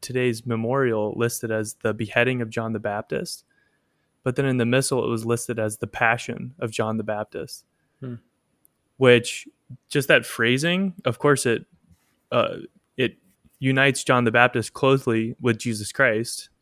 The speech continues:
Speaker 1: In, in their death, there's a type of a passion there. But just also that, that use of the word passion,
Speaker 2: Hmm.
Speaker 1: like, when you see somebody who is truly delighting, they care deeply about something, which means they're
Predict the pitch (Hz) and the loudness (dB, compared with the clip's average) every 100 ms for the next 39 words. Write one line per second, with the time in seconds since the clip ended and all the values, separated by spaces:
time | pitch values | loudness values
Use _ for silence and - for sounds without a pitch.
0 | - 120 - 117 110 104 120 120 - 110 | -4 -4 0 0 0 0 0 0 -2 -6
1 | 107 - 120 110 104 - 117 123 - 117 | -6 -6 -6 -6 -8 -4 0 0 -2 -6
2 | 117 104 117 117 107 _ _ _ _ - | -6 -8 -2 -2 -2 _ _ _ _ -20
3 | - - - 156 196 196 190 180 - - | -20 -16 -4 4 4 6 6 6 4 -10
4 | _ _ _ - 135 - _ - - - | _ _ _ -2 0 0 _ -14 -14 -16
5 | - 120 139 151 139 131 110 117 117 110 | -10 0 2 2 0 0 2 2 2 -2
6 | - 113 113 - 170 185 _ _ _ - | -6 -4 -4 -4 -4 -6 _ _ _ -20
7 | _ - 117 110 123 123 127 147 - 165 | _ -18 -14 -8 -2 0 2 2 0 -2
8 | 151 147 139 135 123 123 117 107 - - | -2 0 0 0 0 2 0 -2 -10 -6
9 | 139 139 135 120 113 107 107 120 117 - | -2 2 0 2 0 0 0 0 -2 -6
10 | - 117 - 139 131 113 113 117 127 131 | 0 0 2 2 2 0 -6 -2 -2 0
11 | 131 - 160 165 165 123 120 123 123 120 | -2 -4 -6 -4 -4 -4 -4 -4 0 0
12 | 117 | 0